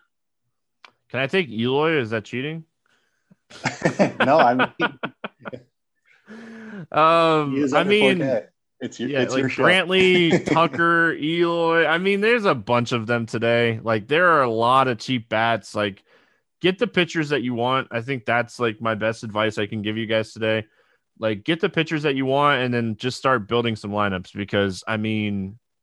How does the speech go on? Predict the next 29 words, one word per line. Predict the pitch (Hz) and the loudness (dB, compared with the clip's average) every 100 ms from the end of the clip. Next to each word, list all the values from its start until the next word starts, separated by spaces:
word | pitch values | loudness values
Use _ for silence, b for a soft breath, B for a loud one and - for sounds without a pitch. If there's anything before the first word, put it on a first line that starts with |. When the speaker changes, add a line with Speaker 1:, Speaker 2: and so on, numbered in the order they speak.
| _ _ 110 | _ _ -8
Speaker 1:
there's | 120 127 104 | -4 -4 -4
cheap | - - 104 | -12 -12 -6
bats | 104 95 - | -4 -4 -6
everywhere. | 95 95 92 92 b b b b b | -6 -4 -6 -6 b b b b b
Uh, | 139 | 0
give | 143 180 | 0 0
me | 214 | 0
a | 190 | 0
stack | - 175 170 - | 0 0 -2 -6
to | |
score | 147 - 156 | -10 -4 -2
six | 147 165 156 147 | -2 -6 -8 -6
or | |
more | 135 127 | -4 -4
runs | 113 110 | -4 -8
today. | - 101 95 _ _ _ _ _ _ _ _ - | -8 -6 -6 _ _ _ _ _ _ _ _ -8
Speaker 2:
Uh, | |
I'm | 117 120 123 | -4 -4 -4
sticking | - 135 131 | -6 -6 -4
with | 113 | -6
the | 107 | -4
White | 101 92 - | -4 -6 -4
Sox | 85 90 - - | -4 -4 -8 -14
today. | 90 87 | -10 -10
They | 92 98 | -8 -8
are | 95 | -8
my | 92 90 | -10 -12
favorite | - 95 87 - | -12 -14 -14 -18
team. | - | -20